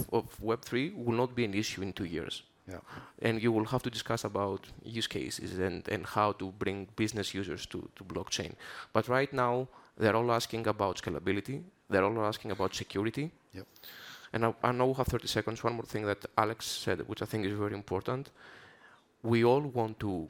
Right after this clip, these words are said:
Speaker 1: grow the space, the Web three space, but it's better to do it slowly with the right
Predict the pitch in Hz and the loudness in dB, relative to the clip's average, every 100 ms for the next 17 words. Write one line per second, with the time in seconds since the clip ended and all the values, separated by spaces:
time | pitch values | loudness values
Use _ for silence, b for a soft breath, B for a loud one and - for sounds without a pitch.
0 | - 110 101 113 - 117 120 - - - | 2 4 4 2 0 -2 -2 -4 -6 -14
1 | _ _ - 95 87 - 117 110 120 - | _ _ -10 -4 -4 -4 -4 0 0 0
2 | - - - 101 - 113 113 117 117 107 | -4 -4 0 2 0 2 2 2 -2 2
3 | 113 107 - - b b b b _ - | 2 0 -10 -14 b b b b _ -4
4 | - 113 101 117 127 117 107 101 107 110 | 4 6 6 6 4 4 4 4 2 0
5 | - - | -4 -12